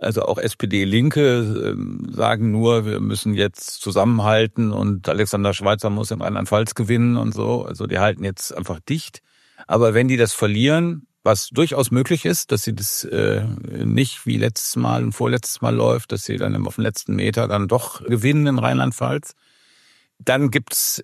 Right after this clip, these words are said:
glaub ich, ist Klingbeil, der ja sozusagen das Machtzentrum der S P D ist, ist nicht in Gefahr, aber der, die Laune wird noch mieser werden in Berlin.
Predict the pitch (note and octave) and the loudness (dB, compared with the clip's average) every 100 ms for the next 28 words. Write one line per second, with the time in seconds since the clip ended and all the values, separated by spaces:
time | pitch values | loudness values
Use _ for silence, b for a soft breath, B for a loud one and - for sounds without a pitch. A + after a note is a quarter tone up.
0 | _ - A#2 B2 A2+ - A#2 - - - | _ 2 2 4 -2 -4 -4 -4 -12 -14
1 | - D3+ E3 D3 C#3+ C#3 C#3+ C#3+ - - | -2 0 2 4 4 2 0 -2 -6 -6
2 | G#2 G#2+ G#2 G#2 - - F#2+ G2+ G2+ G#2 | -2 0 -2 -4 -10 -12 -6 -2 0 0
3 | G#2+ G#2+ - A#2 G#2 G#2+ G2 G2 - G2+ | 2 0 0 -2 0 0 0 -2 -4 -2
4 | G2+ G2+ G#2+ - A#2+ B2 G#2+ G2 G#2 G#2+ | 0 0 -2 -2 -2 0 -2 -2 0 0
5 | C#3+ D3 - A2+ A2 A2 F#2 A2 G#2 A2+ | 0 -2 -4 0 2 2 2 -2 0 0
6 | G2+ A#2+ C3 A#2 G2+ G#2 G#2+ A2+ A2 - | 4 4 4 0 -2 -6 -2 0 0 -4
7 | _ A#2+ G2+ A2 G2+ E2+ E2 _ - D2+ | _ -2 2 4 2 0 -6 _ -4 -2
8 | C#2 D2+ - - F2 D2+ C#2 C#2 C2 | -2 -6 -12 -6 -4 -2 -4 -8 -10